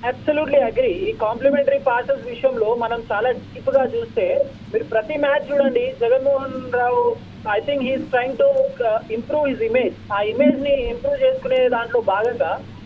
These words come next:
తను సినిమా స్టార్స్ ని ఇన్వైట్ చేస్తున్నాడు, ఆ, పోలీస్ డిపార్ట్‌మెంట్ వాళ్ళని ఇన్వైట్ చేస్తున్నాడు, రాజకీయ నాయకులను ఇన్వైట్ చేస్తున్నాడు. బిగ్ పీపుల్, ఆ, పెద్ద బిగ్ షాట్స్ ఎవరైతే ఉంటారో హైదరాబాద్ సిటీ, లేదంటే తెలంగాణ, ఆంధ్రాలో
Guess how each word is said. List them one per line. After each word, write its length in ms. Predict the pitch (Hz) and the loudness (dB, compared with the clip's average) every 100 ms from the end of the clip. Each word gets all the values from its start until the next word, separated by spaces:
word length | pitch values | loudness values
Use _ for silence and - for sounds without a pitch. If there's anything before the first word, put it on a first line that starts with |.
| - | -2
తను 160 | 233 247 | 0 0
సినిమా 400 | 240 233 262 277 | -2 0 2 0
స్టార్స్ 460 | - 220 262 269 | 0 0 0 0
ని 100 | 285 | -2
ఇన్వైట్ 360 | 262 269 - 523 | 2 2 2 0
చేస్తున్నాడు, 420 | 539 - 508 494 - - - - - 208 | 0 0 2 0 0 -14 -18 -18 -10 -2
ఆ, 180 | 208 208 226 | 0 2 2
పోలీస్ 300 | 240 269 220 | 2 0 -4
డిపార్ట్‌మెంట్ 560 | 233 269 277 277 262 | 0 2 0 -4 0
వాళ్ళని 340 | 262 254 523 508 | 2 2 0 0
ఇన్వైట్ 380 | 480 508 480 | 2 2 2
చేస్తున్నాడు, 440 | 480 480 480 494 440 | -2 -4 -2 0 0
రాజకీయ 440 | 381 - - 254 | 0 -2 -2 -2
నాయకులను 520 | 233 226 220 262 262 | 0 -2 -2 0 0
ఇన్వైట్ 420 | 247 233 233 220 226 | -2 0 0 2 0
చేస్తున్నాడు. 520 | 226 226 226 226 240 - - - - 247 247 - | 0 -2 -4 -2 -2 -4 -18 -12 -2 -2 -2 -4
బిగ్ 240 | 254 294 - | -6 -4 -2
పీపుల్, 380 | 285 - 190 208 | 2 2 2 0
ఆ, 160 | 196 | 0
పెద్ద 340 | 190 240 254 277 | 2 0 2 2
బిగ్ 320 | 262 269 - | 2 0 2
షాట్స్ 380 | 277 277 277 262 | 0 0 0 2
ఎవరైతే 360 | 262 262 262 | 4 4 4
ఉంటారో 480 | 254 233 247 196 180 | 2 2 2 2 0
హైదరాబాద్ 400 | 208 214 220 240 | -2 -6 -4 -4
సిటీ, 380 | 226 226 233 226 | -4 -12 -8 -2
లేదంటే 260 | 220 220 220 | 0 0 -2
తెలంగాణ, 460 | 208 214 220 226 | -2 -2 -2 -4
ఆంధ్రాలో 680 | 220 196 208 220 226 220 220 | -4 -4 -4 -2 -2 0 -2